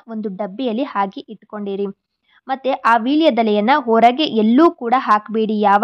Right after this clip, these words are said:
ಗಿಡದ ಹತ್ತಿರವೂ ಕೂಡ ಹಾಕೋದಕ್ಕೆ ಹೋಗ್ಬೇಡಿ. ನೀವೇ ಆ ವೀಳ್ಯದೆಲೆಯನ್ನ ಉಪಯೋಗಿಸಿ, ಅಂದ್ರೆ ನೀವೇ ಅದನ್ನ ತಿನ್ನಿ. ಇನ್ನು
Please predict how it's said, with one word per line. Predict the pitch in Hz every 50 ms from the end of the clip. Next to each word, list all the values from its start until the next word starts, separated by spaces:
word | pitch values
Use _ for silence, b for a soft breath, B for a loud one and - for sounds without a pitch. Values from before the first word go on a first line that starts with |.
| 233 208
ಗಿಡದ | 196 220 196 220 247
ಹತ್ತಿರವೂ | 262 226 247 208 - 233 220 220 220 233 226
ಕೂಡ | - 233 220 269
ಹಾಕೋದಕ್ಕೆ | 277 277 214 208 - 214 208 214 214 _ 208
ಹೋಗ್ಬೇಡಿ. | 202 202 190 208 202 208 277 -
ನೀವೇ | - 226 220 226 233 254 269 247 311
ಆ | - - 220
ವೀಳ್ಯದೆಲೆಯನ್ನ | 208 202 220 208 208 214 202 190 202 196 196 208 247 294
ಉಪಯೋಗಿಸಿ, | 285 226 208 - 220 214 214 196 214 - - -
ಅಂದ್ರೆ | 208 202 214 254
ನೀವೇ | 262 254 226 226 226 214 262
ಅದನ್ನ | - - 190 196 196 220 247
ತಿನ್ನಿ. | - _ 233 208 202 208 202 202 - _ _ _ _ _ _ _ _ _ _ _ _ _ _ _ _ _ _ _ _ _ _ _ _ _ _ _ _ -
ಇನ್ನು | 330 330 302 294 339 359 -